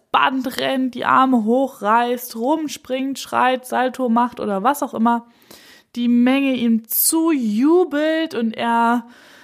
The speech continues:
ja, sich wie im siebten Himmel fühlt. Und, äh, je intensiver es ihm gelingt, sich das vorzustellen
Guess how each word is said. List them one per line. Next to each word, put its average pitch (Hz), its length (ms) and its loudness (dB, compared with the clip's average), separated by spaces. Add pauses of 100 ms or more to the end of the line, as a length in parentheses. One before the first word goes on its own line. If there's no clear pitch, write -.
(140)
ja, 220 160 2 (380)
sich 202 320 0
wie 226 140 2
im 214 140 4
siebten 202 300 -2
Himmel 170 320 -2
fühlt. - 540 -10 (600)
Und, 190 500 0
äh, 190 180 0
je 190 160 -2
intensiver 208 920 2
es - 160 -6
ihm 190 120 -2
gelingt, 190 560 0
sich - 240 -10
das 262 220 -2
vorzustellen 175 960 -2